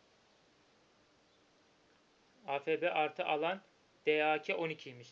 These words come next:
Dikkat edersek arkadaşlar A F B de pa-, bu paralel kenarın yarısı kadardır. Çünkü bakın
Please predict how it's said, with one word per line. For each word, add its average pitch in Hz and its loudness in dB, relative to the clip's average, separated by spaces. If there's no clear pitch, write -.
Dikkat 175 -4
edersek 180 0
arkadaşlar 156 -4
A 156 0
F 170 -4
B 180 0
de 147 0
pa-, 156 -2
bu 151 -10
paralel 156 0
kenarın 156 -6
yarısı 160 0
kadardır. 131 -6
Çünkü 139 -14
bakın 143 -6